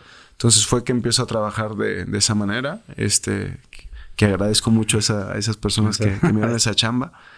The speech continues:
Speaker 1: Y, este, y así es como empiezo a, a, a decir, "Voy a salir adelante, voy a salir adelante",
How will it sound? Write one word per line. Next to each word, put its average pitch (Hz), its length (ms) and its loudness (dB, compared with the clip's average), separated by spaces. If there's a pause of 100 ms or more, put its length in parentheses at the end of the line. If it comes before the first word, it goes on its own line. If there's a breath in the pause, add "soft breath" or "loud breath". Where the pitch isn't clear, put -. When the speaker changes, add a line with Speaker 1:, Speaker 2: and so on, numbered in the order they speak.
(400 loud breath)
Speaker 1:
Y, 127 260 6
este, 107 640 0
y 147 120 6
así 135 180 8
es 180 80 4
como 185 160 4
empiezo 175 420 8
a, 135 220 8 (500 loud breath)
a, 127 400 2
a 135 40 4
decir, 131 260 4
"Voy 143 140 6
a 143 60 4
salir 127 220 2
adelante, 135 380 0
voy 127 100 0
a 117 40 -2
salir 110 220 0
adelante", 123 840 -4